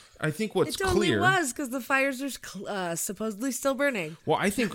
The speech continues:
Speaker 1: what, what is clear, we can allege that it's money laundering, and that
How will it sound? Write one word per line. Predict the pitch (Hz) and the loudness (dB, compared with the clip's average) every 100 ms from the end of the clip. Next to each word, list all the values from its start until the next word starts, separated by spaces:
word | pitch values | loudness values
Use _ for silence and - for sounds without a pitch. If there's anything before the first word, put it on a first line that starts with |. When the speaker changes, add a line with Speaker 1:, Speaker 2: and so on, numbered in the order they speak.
| - | -4
Speaker 1:
what, | - 147 151 | 4 4 6
what | 139 180 | 4 4
is | 190 | 2
clear, | - 190 135 | 2 4 4
we | 107 123 | 2 2
can | 147 139 | 2 0
allege | 87 120 131 135 | 0 0 2 2
that | 151 | 2
it's | 131 123 | 2 2
money | 120 123 | 0 0
laundering, | 123 127 127 135 | 0 0 0 2
and | 120 | 0
that | 117 | 0